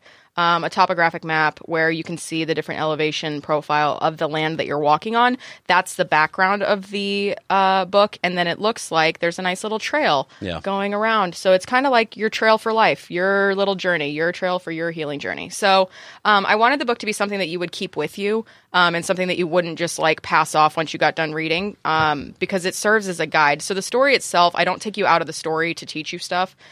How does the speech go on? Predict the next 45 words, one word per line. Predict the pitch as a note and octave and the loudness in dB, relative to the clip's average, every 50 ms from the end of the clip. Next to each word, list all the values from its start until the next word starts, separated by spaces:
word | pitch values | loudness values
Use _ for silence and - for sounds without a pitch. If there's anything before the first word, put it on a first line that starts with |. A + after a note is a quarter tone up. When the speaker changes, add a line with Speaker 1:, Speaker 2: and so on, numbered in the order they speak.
| - _ - | -20 _ -10
Speaker 1:
So | - - G3 F3+ F3 F3 | -4 0 2 2 2 2
you | F3 G#3 G#3+ | 0 -2 -2
just | C4 B3+ C#4 | -2 0 0
read | C4+ C4+ | 0 0
the | A3+ A#3 | 0 -2
story | - A#3 A3 A3 G#3+ | -2 0 2 2 2
and | G#3 | 2
you're | G#3+ | 4
like, | G#3 G#3 - | 2 2 2
"Wow, | A#3+ C4+ C#4+ B3 A3 | 4 4 4 4 4
that's | G3 G3 - | 4 0 -2
inspirational | A#3 A#3+ - - A3 A#3 A#3 - A3+ G3 F#3 E3+ E3+ D#3 | -4 -8 -6 -4 -2 -2 -2 -2 -2 -2 0 0 0 -2
and | - F3+ F3+ | -4 -6 -6
sad | - A3+ A3 G#3 F#3+ F#3 F3 D#3 | -2 2 4 4 6 6 4 4
and | E3+ E3+ - | 0 -2 -2
funny | - A3 G#3+ F#3+ F3+ F3 | -2 0 0 0 0 -2
and | D#3+ D3 F#3 | -2 -4 -6
hilarious | F#3+ F#3+ F#3+ G3+ F#3+ F#3 E3+ E3 - | -6 -4 -2 0 2 2 2 0 -2
and | E3+ | -8
oh | B2+ - F#3+ | -8 -6 -6
my | F#3+ F3+ | -6 -4
God, | F#3 F#3+ F#3+ F#3 | -2 0 -2 -2
she | - - | -2 -4
almost | F3+ F3+ F#3 - | -8 -8 -8 -8
pooped | - F#3 - - | -10 -10 -10 -10
her | E3+ | -10
pants | - G#3+ G3+ G#3+ G#3+ | -6 -4 -4 -4 -4
on | G3 F3 | -6 -8
the | D3+ | -8
trail. | - - D#3+ D3 C#3 | -8 -8 -6 -6 -4
That's | C#3+ C#3+ D3+ - - | -2 -2 -4 -4 -6
wild." | D#3+ D3 D3 D3 D3 C#3+ E3+ F#3+ - | -4 -2 0 0 2 0 -2 -4 -8
<laughs> | - - - - - - - A#2+ - | -16 -18 -16 -16 -16 -16 -12 -4 0
Um, | F#3 G3+ G3 G3 G3 G3 F#3+ F#3+ G3 - _ _ _ _ _ _ - | 4 4 6 6 6 4 4 2 -2 -8 _ _ _ _ _ _ 0
and | G#3 A#3 A#3 | 0 2 2
then | A#3+ B3 | 2 4
by | B3 | 4
the | B3 A#3+ | 4 2
time | - C#4 C#4+ D#4+ | 4 2 2 2
you | F#4 | 2
get | E4 F4+ - | 0 -2 -2
to | C4+ | -2
the | B3+ B3+ | 0 2
end, | C4+ C#4 C4 A#3+ | 2 2 2 4
like, | B3 A#3+ A3+ G3+ - | 4 4 4 2 0